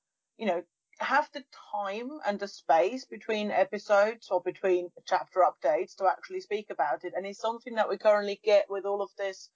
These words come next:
twenty episodes of a new T V show just being dumped onto Netflix.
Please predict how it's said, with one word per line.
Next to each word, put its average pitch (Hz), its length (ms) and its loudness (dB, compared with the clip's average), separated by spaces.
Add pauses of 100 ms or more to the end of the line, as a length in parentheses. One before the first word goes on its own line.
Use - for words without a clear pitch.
(280)
twenty 202 380 -2
episodes 190 420 -2
of 180 80 -8
a 190 60 -6
new 196 160 -6
T 202 100 -6
V 202 160 -2
show 185 180 2
just 170 200 -6
being 185 240 2
dumped 185 280 2
onto 180 220 0
Netflix. - 720 -2